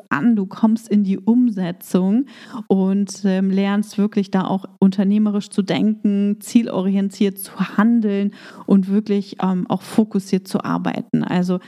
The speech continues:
wenn du Infos zu Launch Your Impact haben möchtest und du denkst, „Mensch, das ist genau das, was ich brauche“, dann schau in die Shownotes oder guck dir natürlich auch auf unserer Webseite die Infos dazu an und buch dir super gerne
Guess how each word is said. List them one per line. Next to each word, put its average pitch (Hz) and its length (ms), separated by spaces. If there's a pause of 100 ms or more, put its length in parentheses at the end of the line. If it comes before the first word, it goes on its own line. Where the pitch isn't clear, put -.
(420)
wenn 220 160
du 262 80
Infos 247 400
zu - 120
Launch 202 300
Your 208 100
Impact 220 440
haben 220 260
möchtest 214 460
und 196 140
du 190 60
denkst, 190 300
„Mensch, 196 180
das 202 200 (160)
ist - 160
genau 196 320
das, 202 200
was 208 160
ich 190 140
brauche“, 226 540 (320)
dann 190 140
schau 240 400 (220)
in 262 160
die 254 100
Shownotes 214 560
oder 208 180
guck - 160
dir 208 120
natürlich 196 460
auch - 160
auf - 140
unserer 185 540
Webseite 190 880 (360)
die 208 140
Infos 220 500
dazu 196 520
an 233 340
und 190 320
buch 202 160
dir 185 280 (140)
super 262 280
gerne 190 340